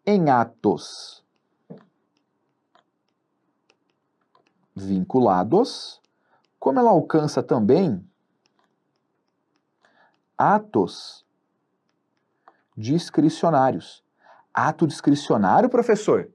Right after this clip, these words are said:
Sim, no aspecto da sua legalidade. No aspecto da sua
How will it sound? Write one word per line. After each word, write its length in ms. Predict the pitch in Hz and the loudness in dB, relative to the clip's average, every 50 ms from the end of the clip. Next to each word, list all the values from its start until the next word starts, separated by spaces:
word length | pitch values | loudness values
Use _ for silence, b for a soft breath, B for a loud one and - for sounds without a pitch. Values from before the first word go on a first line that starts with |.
| _ | _
Sim, 800 | _ _ - - - - - 113 110 120 127 139 139 120 95 - b b b b b b b b b | _ _ -20 -20 -20 -12 -8 -6 -4 -2 -2 -2 -2 -2 -4 -6 b b b b b b b b b
no 100 | 101 110 | -2 -2
aspecto 640 | 113 104 - - - - 131 127 131 127 - - 117 | -2 -2 -2 -6 -2 2 4 4 4 2 0 -2 -2
da 140 | 104 101 95 | 0 -2 -4
sua 500 | - - - 156 214 285 320 349 - _ _ _ _ _ _ _ _ _ _ _ _ _ _ - | -4 -2 0 2 4 4 2 2 -2 _ _ _ _ _ _ _ _ _ _ _ _ _ _ -10
legalidade. 840 | 98 98 98 87 101 92 98 110 143 196 190 127 87 80 80 - _ _ _ _ _ _ _ _ _ _ _ _ _ _ | -6 -6 -6 -4 -4 -6 -4 0 0 0 0 0 -4 -8 -14 -20 _ _ _ _ _ _ _ _ _ _ _ _ _ _
No 140 | _ - 85 | _ -14 -12
aspecto 520 | 87 - - _ - 107 110 120 120 - 104 | -12 -12 -12 _ -2 0 0 0 -2 -2 -2
da 140 | 98 85 | -2 -2
sua 480 | 87 - - - 98 113 165 247 277 - | -4 -6 -10 -6 -2 -2 -2 -2 -2 -6